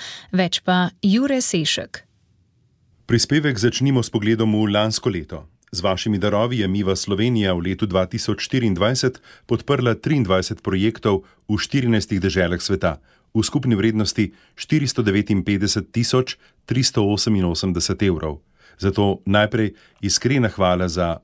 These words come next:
Speaker 2: podporo doslej. Zahvale prihajajo z vseh celin, z različnih misijonskih postojank,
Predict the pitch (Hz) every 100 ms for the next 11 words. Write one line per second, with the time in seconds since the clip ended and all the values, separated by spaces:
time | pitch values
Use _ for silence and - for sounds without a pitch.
0 | _ 101 - 110 107 92 87 113 95 76
1 | _ _ _ _ _ 90 98 95 98 98
2 | 104 107 104 104 98 92 104 127 123 -
3 | 110 113 90 80 95 95 123 127 117 117
4 | 107 117 117 - 101 - - 95 78 80